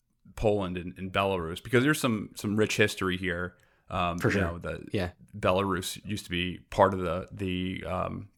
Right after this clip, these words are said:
Speaker 1: you know, the Polish borders when
Speaker 2: Yep.
Speaker 1: Poland was the
Speaker 2: Oh.
Speaker 1: part, it was, you know, a different country. It was not the nation state of Poland right now. It was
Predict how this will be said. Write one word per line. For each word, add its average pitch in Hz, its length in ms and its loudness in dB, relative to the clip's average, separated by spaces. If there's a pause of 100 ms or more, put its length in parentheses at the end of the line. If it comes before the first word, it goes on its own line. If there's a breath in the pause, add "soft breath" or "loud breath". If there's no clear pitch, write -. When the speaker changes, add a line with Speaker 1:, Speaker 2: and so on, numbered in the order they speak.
Speaker 1:
you 98 60 -4
know, 95 120 2
the 92 60 -2
Polish 98 400 4
borders 98 440 4
when 90 280 -2 (420 soft breath)
Speaker 2:
Yep. - 200 -20
Speaker 1:
Poland 98 360 6
was 92 200 2
the 90 100 -6 (320)
Speaker 2:
Oh. 110 40 4
Speaker 1:
part, - 200 4
it 101 60 -4
was, 95 280 -4
you 101 80 -6
know, 95 120 2
a 95 40 0
different 101 300 2
country. 95 360 4
It - 20 2
was 101 140 0
not 101 260 6
the 104 60 2
nation 101 360 2
state 95 200 4
of 92 100 -2
Poland 98 400 2
right 90 180 2
now. 92 320 0
It 87 60 -4
was 95 140 -6